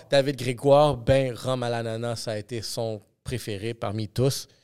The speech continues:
Il les a tous aimés, mais c'est lui qui a choisi, fait que c'est lui qu'on a décidé cruise. Allez l'acheter à la sac, parce que vous savez déjà,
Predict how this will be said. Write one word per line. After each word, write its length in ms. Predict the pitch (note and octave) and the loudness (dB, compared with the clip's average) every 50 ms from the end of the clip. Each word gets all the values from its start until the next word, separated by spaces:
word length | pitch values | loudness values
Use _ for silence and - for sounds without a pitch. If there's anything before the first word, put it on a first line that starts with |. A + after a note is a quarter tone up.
| _ _ _ _ _ _ | _ _ _ _ _ _
Il 80 | _ D3 | _ 0
les 80 | D3 D3+ | 6 6
a 60 | D#3+ | 8
tous 200 | D3+ F#3 F3+ - | 6 6 4 4
aimés, 280 | D3+ C3 C3+ D3 D3+ C#3+ | 4 6 6 4 2 2
mais 220 | B2 A#2+ A#2+ A2 G2 | 2 0 -2 -2 -4
c'est 140 | - - | -8 -10
lui 120 | A#2 A#2 A#2+ | -10 -10 -8
qui 80 | B2+ | -8
a 40 | A#2+ | -8
choisi, 420 | A2 - - A2+ G#2 G2 A2+ A#2 A#2 | -8 -4 -6 -6 -6 -6 -8 -10 -8
fait 140 | - G#2+ | -10 -12
que 40 | G2 | -14
c'est 120 | - - A2 | -12 -14 -12
lui 200 | G2+ G#2 A#2+ A#2 | -12 -12 -12 -10
qu'on 180 | - A2+ G2+ | -10 -10 -8
a 120 | G#2 G#2 G#2 | -8 -8 -8
décidé 360 | G2+ G#2 G2+ - A2 G#2 G#2 | -10 -12 -12 -12 -12 -12 -14
cruise. 440 | - - - B2+ B2 A#2 A2 - - - - - - - _ | -14 -12 -8 -8 -8 -8 -10 -12 -16 -20 -20 -20 -20 -20 _
Allez 180 | - A2+ A#2 C3 | -8 -6 -4 -2
l'acheter 360 | C3+ C3 B2+ - - - D3+ | 0 0 -2 -2 -2 0 2
à 80 | C#3+ C3+ | 2 2
la 100 | C3 A#2+ | 2 0
sac, 320 | - - E3 D#3 D3+ C#3+ D3+ - - - - | -2 2 2 4 4 2 0 -6 -18 -20 -8
parce 0 | |
que 80 | _ C#3+ | _ -4
vous 40 | C#3 | -2
savez 220 | A#2+ D3+ C#3+ D3 D3 | 0 0 0 0 0
déjà, 360 | D3 C#3 A#2+ D#3+ E3+ D#3 | -2 0 4 6 4 4